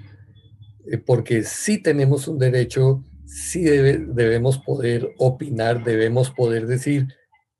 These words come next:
pero si estamos en medios privados, entonces no lo podemos hacer. Es lo que tú expresabas de que nadie se puede meter a tu casa a hablar lo que le dé la gana, sino lo que tú permitas. Eso está bien. Y entonces... Eh,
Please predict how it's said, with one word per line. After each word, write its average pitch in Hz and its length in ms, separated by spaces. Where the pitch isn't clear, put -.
pero 165 500
si - 480
estamos 131 440
en 139 120
medios 135 560
privados, 143 560
entonces 120 460
no 123 100
lo 127 120
podemos 139 360
hacer. 151 320
Es 151 80
lo 131 140
que 117 100
tú 127 320
expresabas 127 540
de 123 80
que 123 120
nadie 120 240
se 127 120
puede 123 160
meter 117 320
a 131 80
tu - 100
casa 127 340
a 131 320
hablar 117 380
lo 127 100
que 127 140
le 110 100
dé 110 80
la 120 140
gana, 123 260
sino 123 240
lo 110 160
que 101 140
tú 117 200
permitas. 135 680
Eso - 120
está 131 180
bien. 127 340
Y 139 100
entonces... 143 680
Eh, 120 600